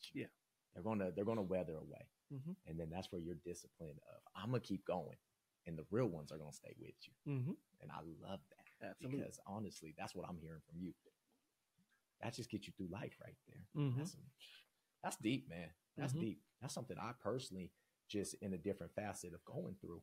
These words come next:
Speaker 2: Mm-hmm.
Speaker 1: I could look left and right, and I'm seeing who's here and who's not.
Speaker 2: Right.
Speaker 1: Some withered away. You know, they made it look good when they withered away. "It's good to see you, man. Take
Speaker 2: Mm-hmm.
Speaker 1: care." But there's others, like, "What you need?"
Speaker 2: Yeah.
Speaker 1: And those are the ones. Those are the Radcliffes that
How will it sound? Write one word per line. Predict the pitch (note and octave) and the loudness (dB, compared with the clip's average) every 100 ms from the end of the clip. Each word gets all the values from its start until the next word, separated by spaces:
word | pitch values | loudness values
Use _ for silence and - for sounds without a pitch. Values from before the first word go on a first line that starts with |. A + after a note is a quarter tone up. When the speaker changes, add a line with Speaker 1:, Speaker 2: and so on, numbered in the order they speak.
| C#3 | -4
Speaker 2:
Mm-hmm. | A#2+ C3 B2+ | -2 -2 -6
Speaker 1:
I | |
could | B2 E2+ F#2+ | -6 -2 2
look | F3 G2+ | 2 0
left | A#2 F#3 - | -4 -4 -6
and | - | -6
right, | - D4 - _ _ _ F2 | -6 -6 -10 _ _ _ -10
and | F#2+ | -6
I'm | G#3 | -6
seeing | - G2+ F2 F#2+ | -4 -2 -2 0
who's | A#2+ A2+ | 0 2
here | B2 A#2 | 0 0
and | A2+ | 0
who's | A#2+ A#2 | 0 -2
not. | D3+ - _ - | -6 -8 _ -2
Speaker 2:
Right. | C3+ A#2 | -2 -2
Speaker 1:
Some | - F#2+ A2+ G#2 | -4 0 2 4
withered | G#2+ A#2+ A2+ | 4 4 2
away. | A2 C3+ F#3+ F#3 _ _ _ _ _ - | 4 2 2 -2 _ _ _ _ _ -8
You | F#3+ | -6
know, | D#3 D#3 | -4 2
they | D#3+ | 6
made | F3 E3+ | 8 8
it | D#3+ | 8
look | A3 C#3 | 6 6
good | C3 | 4
when | A#2 A2+ | 6 4
they | A2 | 4
withered | G#2+ G#2+ G#2+ | 4 4 2
away. | A2 A#2 C3 - | 2 0 -4 -8
"It's | - | -2
good | - G#3 | 2 4
to | G#3+ | 2
see | A#3 | 0
you, | G#3+ F#3+ | 2 2
man. | F#3 G3 F3+ D#3 C#3 | 2 0 0 2 4
Take | C3 C#3 | 4 2
Speaker 2:
Mm-hmm. | E3 | 0
Speaker 1:
care." | - D3 - - | -2 -4 -8 -6
But | F#2 | -2
there's | G2+ G2 | 0 2
others, | F2 E2 | 2 -2
like, | F2 F2 | -4 0
"What | G2+ - | 0 2
you | G2 | -2
need?" | D2+ - _ - | -2 -6 _ -10
Speaker 2:
Yeah. | C#3+ C3 - _ | -4 -4 -6 _
Speaker 1:
And | - - | -8 2
those | F2+ E2+ | 4 4
are | D2+ | 0
the | - | -2
ones. | D2 - - | -10 -12 -6
Those | - F2+ | 0 0
are | D#2 | 0
the | D2+ | -2
Radcliffes | E2+ E2+ - - - - | 0 0 -4 -12 -16 -16
that | - | -14